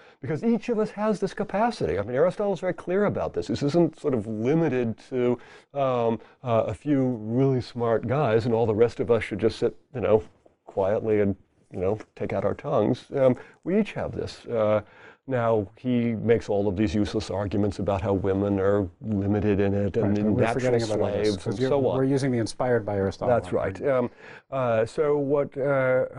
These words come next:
Speaker 1: what I would suggest is this, we get rid of those bad arguments and just take the inspired by. Um, he's right. Uh, uh, unless you think,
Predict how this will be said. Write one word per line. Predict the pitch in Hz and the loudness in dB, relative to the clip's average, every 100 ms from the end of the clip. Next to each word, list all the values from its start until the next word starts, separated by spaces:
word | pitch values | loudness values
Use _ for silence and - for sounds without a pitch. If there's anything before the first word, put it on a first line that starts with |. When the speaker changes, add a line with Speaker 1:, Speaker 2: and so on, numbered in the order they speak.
| 131 | -4
Speaker 1:
what | 107 127 | -2 0
I | 170 | 0
would | 208 190 | 0 -2
suggest | 120 - 95 101 113 | -6 -2 0 0 -4
is | 107 | 0
this, | 110 98 | 0 0
we | - 113 92 | -2 0 2
get | 107 | 0
rid | 110 123 | 2 2
of | 143 101 | 2 0
those | 95 98 - - _ _ _ _ - | -2 -2 -6 -12 _ _ _ _ -10
bad | - 98 | -4 -2
arguments | 101 98 92 90 104 | 2 2 2 -2 -2
and | 127 | 0
just | 135 143 - | 2 0 0
take | 110 110 - | 0 0 -2
the | 107 117 | -6 -2
inspired | 117 - 90 95 95 92 | -2 -2 -4 -2 -4 -4
by. | - 113 95 107 - - - _ | -2 2 2 0 -6 -20 -20 _
Um, | 143 135 127 131 127 _ - | -4 -2 0 -2 -6 _ -8
he's | 214 226 | -4 -2
right. | 277 240 - - - _ _ _ _ | -2 -2 -6 -14 -20 _ _ _ _
Uh, | 151 | -4
uh, | 156 143 131 120 123 139 139 131 | -2 2 2 2 2 0 0 0
unless | 143 139 202 - | 0 2 0 -2
you | 180 | -6
think, | - 107 156 - | -2 0 0 -4